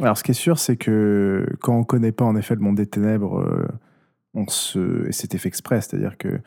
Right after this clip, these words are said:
Les, les, les, les personnes se disent juste, « Bah voilà, on s'est fait bouffer par un vampire, on devient un vampire », et sur le moment, on se pose pas de questions, quoi.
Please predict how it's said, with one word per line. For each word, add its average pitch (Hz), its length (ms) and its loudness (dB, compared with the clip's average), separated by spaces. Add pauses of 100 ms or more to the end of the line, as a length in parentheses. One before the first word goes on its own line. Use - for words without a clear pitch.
(540)
Les, 98 300 2
les, 87 300 -2
les, - 360 -4
les - 140 -2
personnes 120 340 0
se - 220 -2
disent 95 220 -4
juste, « 113 220 -2
Bah 101 40 0
voilà, 104 160 2
on 98 60 0
s'est - 100 -12
fait 107 140 0
bouffer 104 240 -4
par 101 160 0
un 95 40 2
vampire, 95 300 0
on 95 60 2
devient 90 140 0
un 90 60 2
vampire », 107 500 2
et 95 180 0
sur 98 240 -2
le 90 60 0
moment, 95 200 2
on 131 60 4
se - 120 -2
pose 95 200 -2
pas - 80 0
de - 60 -2
questions, - 280 -4
quoi. - 220 -6